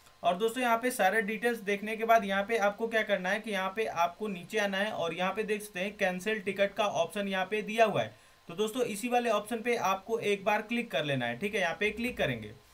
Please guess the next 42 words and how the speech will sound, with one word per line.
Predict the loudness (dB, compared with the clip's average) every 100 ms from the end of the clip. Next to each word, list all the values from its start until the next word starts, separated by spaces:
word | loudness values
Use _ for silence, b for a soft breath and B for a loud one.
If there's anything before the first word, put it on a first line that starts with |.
| B B -4
दोस्तों, | -2 2 0
ticket | 2 0 0 0 0
cancel | 0 0 -4
करने | -2 0 0
से | -2
पहले | -2 0 0
आप | 2 2 2
एक | 0 2
बार | 2
अच्छी | 2 -4 -6
तरह | -4 -4
से | -4 -6
चेक | 0 0 2
कर | 0
लीजिएगा | 0 -4 0 0 0 B B -10
कि | -6 -4 4
आप | 6 6 2
जो | -2 -2
टिकट | -2 -2 -2 -2 -6 -2
confirm | -2 2 0 0
किए | -4 -2
हैं | 0 0 -4
उसी | -8 -8 -4 -4
को | 0 2
आप | 2 0
cancel | -2 -2 -4
करना | 0 0 0
चाहते | 0 0 0
हैं | 0 0
या | 0 0
नहीं, | 0 -2
ठीक | -4 -2
है, | -4 -4 B B
अन्यथा | -4 2 2
आप | 4 0 0
दूसरा | -8 -4 -2
भी | -2 -4
टिकट | -6 -4 -4
cancel | -2 -4 -6 -4
कर | -4 -4
सकते | -8 -6
हैं। | -6 -6